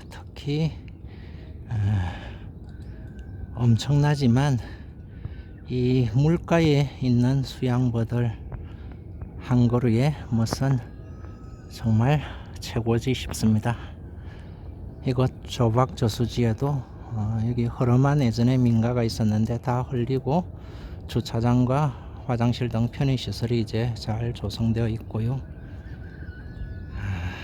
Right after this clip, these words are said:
조박저수지가 서서히 붉게 물들고 있고요. 조박저수지 너머에는 포항 산업의,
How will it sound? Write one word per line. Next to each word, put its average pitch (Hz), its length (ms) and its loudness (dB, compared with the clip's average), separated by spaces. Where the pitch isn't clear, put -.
조박저수지가 120 2000 -2
서서히 131 800 2
붉게 120 480 0
물들고 113 520 2
있고요. 117 580 0
조박저수지 117 960 -2
너머에는 117 760 -2
포항 135 360 0
산업의, 120 680 -2